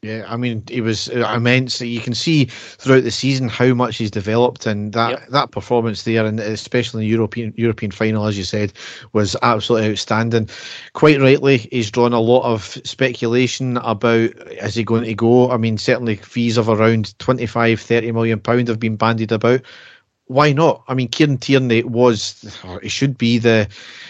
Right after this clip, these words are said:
Speaker 1: the kind of benchmark in terms of that, and he's got the potential to be a lot better than him,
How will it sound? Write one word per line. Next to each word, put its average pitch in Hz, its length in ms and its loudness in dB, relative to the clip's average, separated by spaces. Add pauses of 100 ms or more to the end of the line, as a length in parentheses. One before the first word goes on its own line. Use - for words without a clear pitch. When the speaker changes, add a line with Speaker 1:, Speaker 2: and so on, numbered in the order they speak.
(100)
Speaker 1:
the 120 100 2
kind 127 200 2
of 113 340 2
benchmark 123 640 0
in 113 100 -6
terms 113 320 -4
of 101 140 -4
that, 110 260 0
and 113 280 -6
he's 110 420 -6 (580)
got 131 140 0
the 117 80 -6
potential 131 560 0
to 120 140 -6
be 117 140 2
a 120 120 -4
lot 110 340 2
better 123 300 2
than 117 160 0
him, 107 140 -2